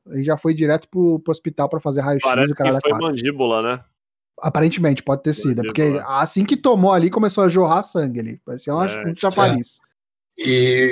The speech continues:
Speaker 3: ele fi-, parece, parece que ficou brabo, né? Deu uns cu de graça ali, foi forte, né? Nossa senhora, cara. Aquele Stanley cu de graça ali que ele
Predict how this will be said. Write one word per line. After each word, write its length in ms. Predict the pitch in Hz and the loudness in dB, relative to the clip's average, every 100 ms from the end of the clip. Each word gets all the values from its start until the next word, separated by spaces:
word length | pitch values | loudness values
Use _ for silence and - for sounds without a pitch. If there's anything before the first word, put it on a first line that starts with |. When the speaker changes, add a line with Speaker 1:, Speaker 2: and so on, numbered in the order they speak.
| 120 123 | 2 2
Speaker 3:
ele 100 | 117 | 0
fi-, 160 | - - | -4 -2
parece, 460 | 143 135 - 190 196 - | 0 0 0 -2 -2 -2
parece 280 | 165 139 135 | 0 0 -2
que 80 | - | -6
ficou 220 | - 135 | -2 0
brabo, 340 | 170 170 226 220 | 2 2 2 2
né? 120 | 190 | 4
Deu 160 | 170 | 4
uns 120 | 175 - | 2 0
cu 100 | 156 | 0
de 140 | 160 | 2
graça 420 | 135 123 139 - | 2 2 2 0
ali, 640 | 139 131 156 214 202 135 123 - - | 2 4 4 4 2 0 -2 -10 -6
foi 240 | 123 123 | -2 -2
forte, 560 | 127 - 123 127 196 330 180 123 _ | -4 -2 2 2 2 2 2 0 _
né? 240 | 120 120 156 - 120 120 - - | -10 -8 -6 -6 -6 -8 -18 -6
Nossa 540 | 147 151 143 143 185 - | -2 2 2 2 0 -4
senhora, 680 | - - 294 247 175 330 320 | -10 -2 2 4 4 4 0
cara. 420 | - 123 120 127 | -2 -6 -2 -2
Aquele 460 | 123 147 165 196 160 | 0 2 4 4 4
Stanley 480 | 131 - 165 185 175 | 0 0 2 2 2
cu 160 | 175 | 2
de 140 | 165 143 | 2 4
graça 240 | 135 151 | 4 4
ali 180 | 151 151 | 2 0
que 80 | 190 | 0
ele 180 | 175 | 0